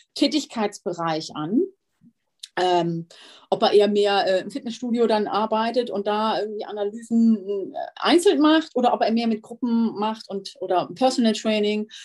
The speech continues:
was auch immer. Ähm, also diesen medizinischen Bereich, da gibt's eben auch diese medizinischen Wörter, die immer mehr gebraucht werden, also Fachbegriffe. Und das kann für jemanden aus dem, äh, der Yogalehrer ist, natürlich teilweise überfordernd sein oder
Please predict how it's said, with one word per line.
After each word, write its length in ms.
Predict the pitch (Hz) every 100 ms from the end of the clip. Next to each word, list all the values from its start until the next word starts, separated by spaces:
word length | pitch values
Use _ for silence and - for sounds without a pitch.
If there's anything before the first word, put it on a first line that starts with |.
| -
was 160 | 214 220
auch 140 | 202
immer. 340 | 196 190 175 277 - - - _ -
Ähm, 420 | 202 208 208 202 208
also 180 | 214
diesen 380 | 214 226 220 208
medizinischen 640 | - 208 208 - 381 392 359
Bereich, 380 | 320 277 285 294
da 80 | 214
gibt's 320 | 277 269 -
eben 220 | 240 220
auch 200 | 175 220
diese 180 | 247 226
medizinischen 640 | 226 226 - 269 269 240 220
Wörter, 320 | 220 269 254
die 140 | 196
immer 160 | 185 170
mehr 200 | 165 160
gebraucht 460 | 170 156 120 - -
werden, 160 | 107 -
also 160 | 156
Fachbegriffe. 880 | 170 240 - 208 202 185 190 285 403 _ _ _ _
Und 160 | 202 202
das 160 | 220
kann 200 | - 269
für 100 | 269
jemanden 440 | 208 254 247 220 214
aus 240 | 196 208
dem, 220 | 214 202 180
äh, 280 | 175 175
der 160 | 190 208
Yogalehrer 640 | 196 320 339 202 180 170 -
ist, 140 | 233
natürlich 320 | 220 - 233
teilweise 340 | - 202 214 202
überfordernd 600 | 202 196 233 240 180 165
sein 340 | 160 151 151
oder 300 | 151 165 156